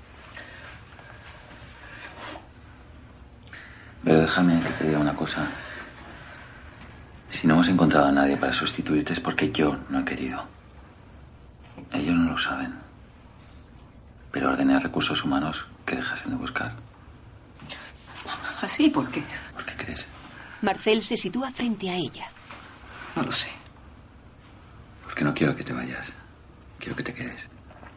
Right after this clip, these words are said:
Speaker 2: Antes no lo parecía.
Speaker 3: Extiende el brazo para impedirle que salga del baño.
Speaker 1: No voy a dejar que seas tú.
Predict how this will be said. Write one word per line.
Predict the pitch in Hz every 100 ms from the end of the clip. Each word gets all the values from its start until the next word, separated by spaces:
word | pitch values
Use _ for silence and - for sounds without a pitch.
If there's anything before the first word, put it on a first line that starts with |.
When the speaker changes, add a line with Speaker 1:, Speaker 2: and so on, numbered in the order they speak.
| -
Speaker 2:
Antes | 139 120
no | 123
lo | 143
parecía. | 147 143 - - - - - -
Speaker 3:
Extiende | 202 - 302 285 214
el | 165
brazo | 214 208
para | 226 214
impedirle | 214 208 285 302 269 285
que | 165
salga | - 240 240
del | 240 220
baño. | 123 113 - - - - - - - -
Speaker 1:
No | -
voy | 85
a | 71
dejar | 69 - -
que | -
seas | 65 -
tú. | -